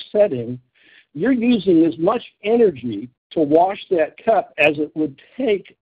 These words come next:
to make a styrofoam cup. So again, whether one is better than the other, it really depends on the concept, on the context,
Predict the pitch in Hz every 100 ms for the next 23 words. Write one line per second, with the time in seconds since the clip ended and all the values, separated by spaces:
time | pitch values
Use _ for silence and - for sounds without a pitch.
0 | _ 170 151 233 156 - 156 147 - 185
1 | 190 165 143 110 107 - - - _ _
2 | _ _ _ _ _ - 214 220 196 269
3 | 143 113 _ _ _ - 180 196 190 175
4 | 160 - _ _ - 170 214 247 220 160
5 | 147 220 226 202 190 165 226 240 175 180
6 | 196 269 262 233 - 214 202 185 180 -
7 | 202 233 226 - 127 - _ 180 196 165
8 | - 190 208 - 120 98